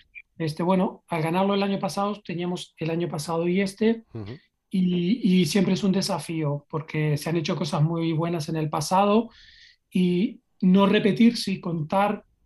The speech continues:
Speaker 1: sobre todo lo que su-, se suele contar en este anuncio, que es esta cosa especial que tiene de que lo compartimos,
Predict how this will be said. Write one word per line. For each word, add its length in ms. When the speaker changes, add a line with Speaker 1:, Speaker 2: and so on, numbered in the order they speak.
Speaker 1:
sobre 320
todo 260
lo 100
que 80
su-, 200
se 280
suele 300
contar 340
en 80
este 220
anuncio, 480
que 160
es 260
esta 320
cosa 280
especial 500
que 120
tiene 480
de 140
que 100
lo 100
compartimos, 920